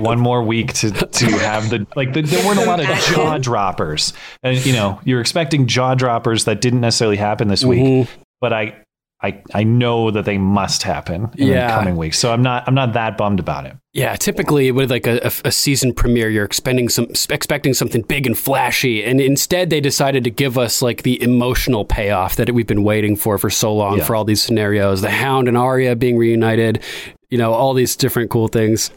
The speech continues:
Speaker 3: <laughs>
Speaker 2: Duncan, how did you feel about their, their reuniting? Because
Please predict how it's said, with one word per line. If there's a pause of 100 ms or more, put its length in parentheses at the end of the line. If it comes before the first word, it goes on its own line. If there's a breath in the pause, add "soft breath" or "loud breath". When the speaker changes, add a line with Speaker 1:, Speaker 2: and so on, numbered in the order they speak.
(120)
Speaker 3:
<laughs>
Speaker 2:
Duncan,
how
did
you
feel
about
their,
their
reuniting?
Because